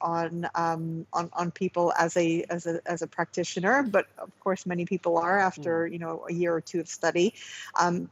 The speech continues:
Speaker 1: having low self-esteem, and I'm happy to talk about that later on, I felt I needed to bolster myself with a lot more degrees under my belt before I felt, uh, a-, and my own personal therapy as well, before I felt in a position to be able to, um,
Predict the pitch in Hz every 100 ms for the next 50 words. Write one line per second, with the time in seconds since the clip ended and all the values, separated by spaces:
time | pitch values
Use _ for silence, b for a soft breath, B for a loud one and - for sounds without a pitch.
0 | - - 208 208 208 202 - 190 - 175
1 | - 185 214 190 175 190 180 190 - -
2 | 196 - 185 185 175 175 170 185 175 180
3 | 180 190 190 185 - 185 - 175 175 175
4 | 175 - 165 180 175 - 185 170 170 180
5 | 185 170 - 175 170 175 - 170 170 165
6 | 170 B B B 190 160 196 185 175 170
7 | 170 160 160 147 147 - - 175 165 165
8 | 170 165 - 175 165 - 185 - 190 185
9 | 180 175 170 180 165 175 165 - 165 160
10 | 160 160 - 156 156 160 - 160 160 -
11 | 165 - 165 - 156 160 - 160 160 160
12 | 156 156 156 - - 156 156 B B B
13 | - 165 165 165